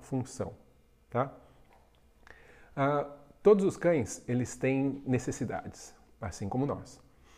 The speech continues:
Então, algumas necessidades são o que a gente chama de necessidades naturais ou básicas, tá? Que eu já falei aqui nessa, nessa, nessas lives matinais algumas vezes, que são todas as necessidades que todos os animais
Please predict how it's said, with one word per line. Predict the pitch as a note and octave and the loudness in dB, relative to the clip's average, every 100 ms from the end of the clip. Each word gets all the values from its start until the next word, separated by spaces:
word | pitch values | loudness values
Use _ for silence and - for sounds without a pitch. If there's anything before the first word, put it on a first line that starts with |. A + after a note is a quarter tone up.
| - - | -20 -2
Então, | C3 C#3 C#3 - | 2 2 2 2
algumas | A#2+ A2+ C#3 B2+ | 4 4 2 0
necessidades | B2 A#2 B2 - A2 A#2+ B2+ | -2 -2 -4 -2 0 0 0
são | - A#2+ B2 A#2 | -2 0 0 -2
o | A#2 | -6
que | A2+ | -6
a | |
gente | G#2 G#2+ | -4 -4
chama | - G#2+ | -2 -2
de | G#2 | 0
necessidades | G#2 G2+ G2+ G2+ G2+ G2 F#2 - - - - - | -2 -4 -8 -4 -2 -2 -4 -10 -18 -20 -20 -6
naturais | G#2+ - - A2 A#2+ G#2+ | -4 -2 2 4 4 2
ou | G#2 | 4
básicas, | F2 F#2+ A2 C#3+ F#3+ G3 - - | 8 8 8 6 4 2 -2 -14
tá? | - A2 D#3+ | 0 2 2
Que | - | 0
eu | A#2+ | -2
já | G#2+ G#2 | 0 0
falei | G#2+ - G#2 A2+ B2 | -2 0 0 0 -2
aqui | A2 - A2+ | -6 -6 -6
nessa, | G#2 - G#2+ G#2+ | -6 -4 -6 -4
nessa, | G#2 G#2 - F#2+ F#2+ F2+ E2 - - - - - - - - - - | -6 -6 -6 -4 -4 -6 -12 -20 -20 -20 -20 -20 -20 -20 -20 -20 -12
nessas | A2 F#2+ G#2+ | -8 -4 -2
lives | G#2 G#2 G#2+ G2+ - | 2 2 0 -4 -8
matinais | A2+ G2 G#2 G#2 G#2 | -8 -6 -4 -4 -4
algumas | F#2+ A2 E3 B2+ F#2 | -2 0 0 -2 -4
vezes, | E2+ F2+ G#2+ C3 - - - - - | -6 -4 -6 -8 -16 -20 -20 -20 -20
que | - | -10
são | G3+ G3+ | -6 0
todas | G#3+ G3+ | 2 2
as | G3 | 0
necessidades | F3+ E3+ - D3+ D3+ | 0 -4 -4 -4 -4
que | - | -6
todos | E3 - D3+ D3 | -6 -2 -2 -2
os | D3+ | -4
animais | D3 C#3+ C3 C3 C3+ - | -4 -2 -2 -4 -6 -12